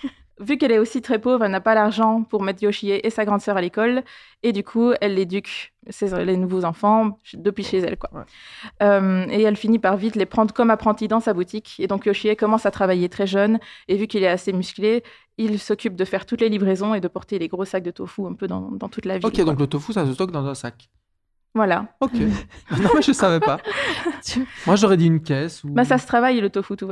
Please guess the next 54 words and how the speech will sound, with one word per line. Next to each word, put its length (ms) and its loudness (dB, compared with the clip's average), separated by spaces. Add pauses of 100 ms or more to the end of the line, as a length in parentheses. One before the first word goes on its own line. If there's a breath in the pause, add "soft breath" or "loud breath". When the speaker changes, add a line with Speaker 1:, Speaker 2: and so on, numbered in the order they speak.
(120)
Speaker 1:
C'est 180 -2
peut-être 200 0
la 120 4
matière 280 0
première, 600 2
et 60 0
puis 220 -6
après, 380 -2
Speaker 2:
Ça 180 2
se 40 0
Speaker 1:
euh, 40 -2
Speaker 2:
travaille, 360 4
le 60 2
Speaker 1:
ça 80 4
se 40 -8
Speaker 2:
tofu, 120 -4
Speaker 1:
travaille, 380 4
Speaker 2:
vachement. 20 2
Speaker 1:
le 80 2
tofu. 360 -2
Speaker 3:
Et 80 -2
Speaker 2:
Tu 120 -2
comprends ? 340 4
Speaker 3:
ah. 200 -16
Speaker 2:
Ça 180 -2
se 40 -4
travaille, 360 2
le 80 -2
tofu. 280 -12 (100)
Speaker 1:
Il 200 0
passe 260 2
toute 140 -14
son 140 0
adolescence 600 2
à 80 2
travailler 340 0
dans 80 2
le 60 0
magasin 320 2
de 60 0
tofu 500 0
avec 220 2
sa 120 -6
sœur. 460 0 (520 loud breath)
Il 140 2
apprend 220 2
un 80 4
petit 160 -2
peu 120 -2
à 100 4
lire, 200 4
mais 180 2 (220)
pas 100 0
énormément. 640 0